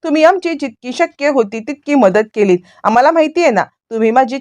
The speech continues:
छानपैकी मदत केलीत, पण चिंता करू नका, काही झालं तरी सुद्धा, तरी सुद्धा आता इकडे या सगळ्यामध्ये आता तुम्ही जितकी मदत केली तितकी सुद्धा पुरेशी आहे." असं म्हटल्यावरती इन्स्पेक्टर साहेब म्हणतात, "हे बघा, तुम्ही आता काही झालं तरी सुद्धा एक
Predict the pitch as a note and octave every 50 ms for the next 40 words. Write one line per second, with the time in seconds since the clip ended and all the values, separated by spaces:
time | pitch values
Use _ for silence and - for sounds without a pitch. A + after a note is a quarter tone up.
0 | - - C#4 A#3 A3+ B3+ D4+ D4 D#4 C#4+ B3+ D4 C#4+ C4 G#3+ F#3 G3+ G3+ - C#4+
1 | C4 A#3+ C4+ - - C4+ C#4 C#4 - C4 G#3+ G3+ G3 A#3+ C4+ C4+ B3 G3+ F#3+ F3+
2 | F3+ F3+ - A3 A#3 - _ _ _ _ - F#3+ F#3 F#3+ F#3 G3 F#3 F3+ A3+ A3
3 | G3+ G#3 A3+ A3 A#3 A3 A#3+ B3+ - A3+ F#3 E3 F3 C3+ - _ _ _ _ _
4 | - D4 C#4+ D#4 D#4 D#4 D4 C#4+ C#4 A#3 C4+ C#4 - - G3 F#3+ - F#3 F#3+ B3
5 | B3 C4+ A#3 A3+ A#3+ A#3+ _ _ _ - A#3+ C4 C#4+ C#4+ D#4 C4 A3+ G#3+ A#3+ C#4+
6 | C#4 G3+ F3+ F#3 G3+ - - B3+ B3 - A3+ A#3 A#3 _ _ _ - C#4 C4 C#4
7 | D4 D4 C#4+ B3 A3 - D#4+ E4+ D#4+ C4 G#3 G#3+ A3 A3 - C#4 B3+ A#3 B3+ B3
8 | - A#3 G#3 - - A3 A#3+ A#3 A3+ F#3+ G#3 G#3 G#3 G#3+ G3+ F#3 F#3 G3+ G3+ -
9 | F#3 E3+ F#3 F#3 E3 - _ _ _ - - F3+ F3+ - - G#3 G#3 - G3 G#3
10 | G#3 A3 A3+ A3 A#3 G#3+ F#3 F3+ - G3 F#3+ F3+ G#3 G3+ G3 F#3 F3 F3+ F3+ G3
11 | G#3 G#3 G#3+ G#3 G#3+ F#3 F3 F3+ F3+ G#3 B3+ - _ _ _ _ _ - C#4+ C#4
12 | C#4 C#4 D#4 - - D4 D4 D4+ D4+ A#3+ G#3 G#3+ G#3+ G#3+ G3+ D#4+ D4 A#3+ B3 B3
13 | B3 A3+ A#3+ B3+ - B3 G3 F3 G#3 - - F#3+ G#3 G#3